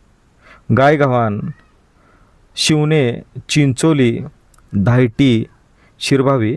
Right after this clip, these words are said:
या गावांचा समावेश होतो. मंडळी, शेतकरी कामगार पक्ष, शिवसेना,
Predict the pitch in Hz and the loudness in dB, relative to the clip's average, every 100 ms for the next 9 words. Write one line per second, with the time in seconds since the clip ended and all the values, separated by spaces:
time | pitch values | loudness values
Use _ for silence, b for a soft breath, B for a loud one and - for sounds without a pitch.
0 | 214 143 151 156 - 117 120 117 113 135 | 0 2 4 2 0 2 4 4 0 -2
1 | 143 110 101 98 - 92 - - - _ | -2 -2 0 0 0 0 -2 -6 -16 _
2 | _ _ _ _ _ _ _ _ _ _ | _ _ _ _ _ _ _ _ _ _
3 | _ _ _ _ _ _ _ _ _ B | _ _ _ _ _ _ _ _ _ B
4 | B B B B 165 208 240 - 196 - | B B B B 0 2 0 -4 -2 0
5 | 160 - 220 208 190 175 180 170 - 135 | 0 2 0 2 2 2 2 0 -2 0
6 | 120 170 B B B B - - 170 175 | 0 -2 B B B B -6 0 0 2
7 | 175 127 | 0 0